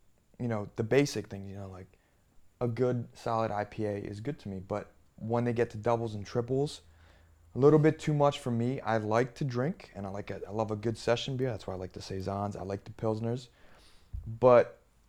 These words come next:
I grew up in Bulgaria. I was born in Bulgaria. So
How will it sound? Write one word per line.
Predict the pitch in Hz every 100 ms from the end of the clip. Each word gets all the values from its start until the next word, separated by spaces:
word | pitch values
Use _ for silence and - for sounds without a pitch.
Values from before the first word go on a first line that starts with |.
| _ _ _ _ - - _ _ - -
I | 127
grew | 123 135
up | 131 -
in | 117
Bulgaria. | 113 110 127 117
I |
was | 104
born | 101 113 110
in |
Bulgaria. | 104 104 110 104 92
So | 90 - 104